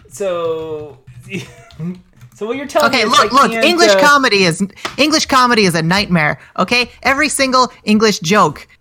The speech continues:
Speaker 2: uh, is, is incomprehensible to someone who doesn't have, uh, like, an encyclopedic knowledge of English pop culture, uh, because every single British joke, uh, ends, the punchline is just the name of someone who was on the B B C thirty years ago. Okay? I'm gonna, I'm gonna do an English comedy joke,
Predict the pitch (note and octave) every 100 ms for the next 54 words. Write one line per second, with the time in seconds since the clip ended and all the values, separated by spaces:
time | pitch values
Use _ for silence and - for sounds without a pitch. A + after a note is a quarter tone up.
0 | _ - E3+ E3 D#3+ F#3 E3+ D#3 F#3 F#3+
1 | A#3 A3+ A3 G3+ G3+ G3 E3+ D3+ D#3 F3
2 | E3 E3 E3 E3+ F3 E3+ E3 D#3 _ _
3 | _ - D#3 D3+ D#3+ E3 D#3+ G3 F#3 E3
4 | F#3 E3+ E3 E3 D3+ D#3 D#3 - D#3+ -
5 | D#3 D3 D3 - _ - D#3+ D#3+ F3+ -
6 | A3 G#3 A3 G#3+ G3+ E3+ F3+ E3 - F3
7 | D#3 - _ _ _ - D#3 D3+ - F3+
8 | F3 F3+ D#3+ E3 E3+ F#3+ F3+ F3+ E3 D#3
9 | E3+ - D#3+ D#3+ E3+ E3+ D#3 F3 E3 D#3
10 | D#3+ D#3 D#3+ E3 D3+ E3 D3+ - D#3 C#3
11 | D3+ D3 C#3 D3 C#3+ D3 D3+ D3 - _
12 | _ F3 - A3 A3 - G3 G#3 G#3+ F#3
13 | F#3 F#3 E3 F3+ G#3+ G3+ F3+ F#3 F#3+ F#3
14 | - F#3 F3 D#3+ C3 D3 C#3+ -